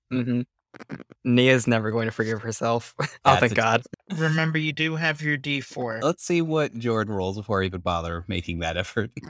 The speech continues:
Speaker 1: Yep. <laughs> That's a nineteen. Nineteen
Speaker 2: I'll
Speaker 1: beats two. <laughs>
Speaker 2: I'm gonna add,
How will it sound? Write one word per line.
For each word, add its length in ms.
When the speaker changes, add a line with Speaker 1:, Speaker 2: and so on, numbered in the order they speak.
Speaker 1:
Yep. 240
<laughs> 1080
That's 320
a 60
nineteen. 840
Nineteen 500
Speaker 2:
I'll 40
Speaker 1:
beats 300
two. 380
<laughs> 360
Speaker 2:
I'm 100
gonna 440
add, 260